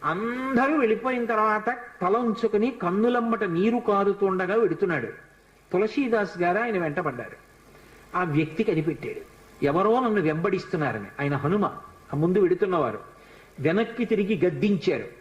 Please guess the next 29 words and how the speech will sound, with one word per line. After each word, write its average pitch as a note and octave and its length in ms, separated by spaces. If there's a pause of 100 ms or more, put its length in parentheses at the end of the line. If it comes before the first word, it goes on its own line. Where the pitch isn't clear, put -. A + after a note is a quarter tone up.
(140)
"ఎందుకు G#3 320
నా A#3 160
వెంట A3+ 240
వస్తున్నావు? G#3+ 500 (720)
ఆగక్కడ." F#3+ 380 (1120)
"కాదు, F3+ 480 (380)
నాకు F#3 240
రామదర్శనం A3+ 760
కావాలి, G#3 440
నీ F#3 220
వల్లే A#3+ 320
జరగాలి." G3 500
వెళ్ళి F#3+ 200
కాళ్ళ G3 280
మీద G#3 120
పడ్డారు. B2+ 320 (1080)
కాళ్ళ E3+ 220
మీద A3 160
పడితే F#3 680 (140)
ఆయన F#3+ 640 (180)
ఒక G#3+ 140
స్థ-, - 240
స్థలాన్ని A3+ 720
చెప్పారు, G3 360 (280)
"అక్కడ G#3 220
కూర్చుని A#3+ 500
నువ్వు A3 220
జపం F3+ 300
చెయ్యి, E3 320